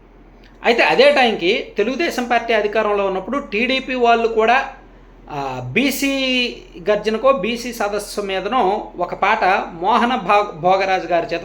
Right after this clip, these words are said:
పాడించారు. అది కూడా బాగా వైరల్ అయింది. ఆ, అప్పుడే మంగ్లీ గారిని అడిగితే పాడను అన్నారు. అప్పుడు అందుకని మోహన భోగరాజు గారిని అడిగారని ఏదో ఈ మధ్య నాకు ఎవరో చెప్తే తెలిసింది. నాకు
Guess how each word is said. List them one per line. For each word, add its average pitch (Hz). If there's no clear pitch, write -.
పాడించారు. 135
అది 196
కూడా 240
బాగా 196
వైరల్ 180
అయింది. 117
ఆ, 147
అప్పుడే 285
మంగ్లీ 233
గారిని 240
అడిగితే 220
పాడను 226
అన్నారు. 202
అప్పుడు 185
అందుకని 247
మోహన 220
భోగరాజు 214
గారిని 208
అడిగారని 196
ఏదో 247
ఈ 220
మధ్య 240
నాకు 214
ఎవరో 202
చెప్తే 202
తెలిసింది. 156
నాకు 135